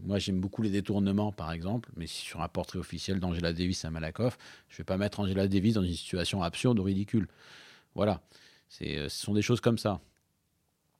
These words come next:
Maintenant, dès que je peux avoir un peu de liberté créative, euh, sur des commandes, mais qui vont être plus libres, euh, à ce moment-là, je vais me faire plaisir, je vais pouvoir revenir, euh, à une œuvre que moi, je trouve bien plus stimulante pour moi.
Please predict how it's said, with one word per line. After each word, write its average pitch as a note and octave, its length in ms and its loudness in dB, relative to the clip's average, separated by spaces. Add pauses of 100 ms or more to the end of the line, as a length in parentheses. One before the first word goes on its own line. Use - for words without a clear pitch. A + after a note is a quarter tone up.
(140)
Maintenant, A2+ 360 4
dès A#2+ 140 6
que A#2+ 60 4
je - 60 -4
peux A#2+ 100 4
avoir A2+ 180 6
un B2 60 6
peu C3+ 160 6
de B2+ 60 4
liberté A#2 420 4
créative, F2 640 -2 (640)
euh, D2 760 -6
sur - 240 -4
des G2 140 2
commandes, A2 400 4
mais F#2 100 -2
qui - 120 -8
vont F2 100 -4
être E2+ 140 -6
plus F#2+ 140 0
libres, G2+ 440 2 (840)
euh, D2 380 -6 (100)
à D#2+ 80 -8
ce - 140 -10
moment-là, D#2 340 0
je F2 100 -2
vais E2 80 -2
me D#2 80 -4
faire D2+ 140 -4
plaisir, E2 480 -2
je D#2 60 -6
vais D2+ 80 -8
pouvoir D#2 420 -4
revenir, F2 460 4
euh, D#2 180 2 (640)
à F2+ 140 4
une G2 140 6
œuvre A2 200 4
que G2 80 0
moi, G2 100 4
je - 80 -2
trouve G2+ 160 -2
bien G2+ 140 6
plus G#2 140 0
stimulante F#2+ 420 2
pour G2+ 140 4
moi. A2 200 4